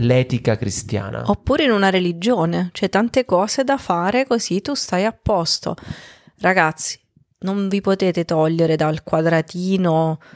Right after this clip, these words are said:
Speaker 2: di non so che cosa,
Speaker 1: Aspetta, stavo dicendo una cosa.
Speaker 2: entrare nel quadratino
Speaker 1: Eh.
Speaker 2: di, dei cristianucci dell'anno,
Speaker 1: Ecco, e stavo dicendo
Speaker 2: che non
Speaker 1: sta-,
Speaker 2: serve a niente.
Speaker 1: stavo dicendo proprio questa cosa qua.
Speaker 2: È squadrismo.
Speaker 1: È squadrismo.
Speaker 2: <laughs> Cioè, è schieramento.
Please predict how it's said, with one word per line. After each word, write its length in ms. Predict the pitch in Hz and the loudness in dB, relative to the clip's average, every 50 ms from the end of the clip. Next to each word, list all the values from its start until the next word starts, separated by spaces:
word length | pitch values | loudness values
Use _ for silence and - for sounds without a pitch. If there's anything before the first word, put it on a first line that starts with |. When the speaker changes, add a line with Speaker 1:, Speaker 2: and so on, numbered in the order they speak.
| - _ _ | -20 _ _
Speaker 2:
di 1160 | - 175 170 185 185 190 185 180 170 165 160 160 160 160 156 156 156 156 156 151 151 151 151 156 | -8 -4 -2 -2 0 0 0 0 2 0 0 0 0 0 0 0 0 -2 -2 -2 -2 -2 -2 -2
non 180 | 156 160 165 | -2 -2 -2
so 180 | 160 - - 165 | -2 -2 -4 -4
che 240 | - - 170 - _ | -2 -4 -4 -4 _
cosa, 440 | - - 160 160 165 170 160 175 | -4 -2 0 0 0 2 2 2
Speaker 1:
Aspetta, 60 | 160 - | 0 0
stavo 200 | - - 156 147 | 0 -4 -6 -8
dicendo 220 | 147 143 156 147 139 | -8 -8 -8 -8 -6
una 80 | 131 117 | -6 -2
cosa. 100 | 110 180 | 0 0
Speaker 2:
entrare 380 | 185 190 190 - 202 196 196 | 2 2 2 2 2 2 4
nel 220 | 185 180 175 180 - | 2 2 0 -2 -4
quadratino 1000 | - - 180 175 175 175 170 165 - 180 180 180 180 185 180 175 175 - - - _ _ _ - | -2 0 0 2 2 0 0 0 -2 -2 0 2 2 4 4 2 2 0 -4 -8 _ _ _ -6
Speaker 1:
Eh. 160 | - 98 98 | -6 -4 -2
Speaker 2:
di, 220 | 165 180 196 190 | -2 -2 -2 0
dei 160 | 160 175 175 170 | 2 2 2 2
cristianucci 800 | 160 175 175 165 - - - 175 165 165 165 165 - - - | 2 0 -2 -2 0 0 0 0 0 0 -2 -4 -4 -6 -2
dell'anno, 600 | 170 160 160 151 147 147 147 147 151 156 156 156 156 | 0 0 0 0 -2 -4 -4 -2 -2 0 0 0 -2
Speaker 1:
Ecco, 140 | - - | -4 -8
e 100 | - 135 123 | -8 -8 -8
stavo 180 | - - 151 | -6 -4 -4
dicendo 180 | 139 135 147 139 | -4 -2 0 0
Speaker 2:
che 60 | - 220 | 2 2
non 100 | 226 226 | 4 4
Speaker 1:
sta-, 120 | - 254 | 4 2
Speaker 2:
serve 160 | 247 233 214 226 | 2 2 2 2
a 20 | |
niente. 480 | 220 220 190 165 156 156 156 156 - 160 | 2 2 0 0 0 -2 -4 -4 -4 -2
Speaker 1:
stavo 140 | 160 123 127 | -2 0 -2
dicendo 260 | 123 131 139 131 131 | -2 -4 -6 -8 -10
proprio 240 | 139 147 143 131 117 | -12 -10 -10 -8 -8
questa 280 | 113 110 - - - | -8 -10 -10 -10 -10
cosa 220 | 107 107 98 104 101 | -8 -8 -10 -10 -12
qua. 220 | - - - - | -14 -14 -8 -4
Speaker 2:
È 60 | 151 | -2
squadrismo. 880 | 202 - - - 220 214 208 214 202 190 175 180 175 170 175 185 - _ _ _ _ _ | -2 0 2 0 0 2 2 0 0 0 -2 -2 -2 -2 -2 -4 -6 _ _ _ _ _
Speaker 1:
È 60 | - 131 | -12 -12
squadrismo. 600 | - - - - - - - - - - - - - - | -10 -8 -8 -6 -4 -4 -4 -4 -6 -8 -12 -12 -14 -14
Speaker 2:
<laughs> 280 | - - - - - - _ _ - - - - - - - - 240 226 214 | -12 -12 -12 -14 -14 -18 _ _ -18 -14 -12 -12 -10 -10 -12 -12 -12 -12 -8
Cioè, 220 | - - 285 220 220 | -2 2 4 4 4
è 40 | |
schieramento. 840 | 226 - - - 247 240 240 247 247 208 185 180 185 185 - 202 196 | 2 0 2 2 2 4 4 4 2 2 2 0 -2 -2 -2 0 -2